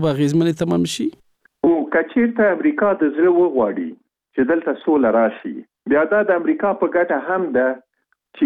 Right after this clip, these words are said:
Speaker 2: ایران همکاري وکړي، لکه اوس یې چې پاکستان کوي یا روسان هم همکاري وکړي یا چین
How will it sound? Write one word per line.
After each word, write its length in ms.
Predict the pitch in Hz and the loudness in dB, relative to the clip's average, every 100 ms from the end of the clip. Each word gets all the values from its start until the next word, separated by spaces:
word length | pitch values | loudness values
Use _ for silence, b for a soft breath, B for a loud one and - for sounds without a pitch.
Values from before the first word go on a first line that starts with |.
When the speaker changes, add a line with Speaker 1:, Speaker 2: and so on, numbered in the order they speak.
| 262 | 4
Speaker 2:
ایران 280 | 165 170 165 | 2 0 -2
همکاري 360 | 156 147 143 147 | -2 0 2 2
وکړي، 340 | 143 - 143 | 0 0 0
لکه 160 | 120 117 | 2 2
اوس 180 | 123 147 | 0 0
یې 80 | 139 - | -2 -4
چې 120 | 113 113 | -4 -4
پاکستان 500 | 110 - 147 143 135 | -6 -6 -2 -2 -2
کوي 180 | 135 127 117 | 0 2 2
یا 160 | 104 101 | 2 -2
روسان 340 | 101 147 151 139 | -2 -2 0 -2
هم 80 | 127 131 | -2 -6
همکاري 880 | 113 120 120 127 123 113 123 123 | -2 -2 0 0 -2 -2 0 2
وکړي 320 | 123 120 - 123 | 2 0 2 2
یا 100 | 107 107 | 2 0
چین 120 | - | -2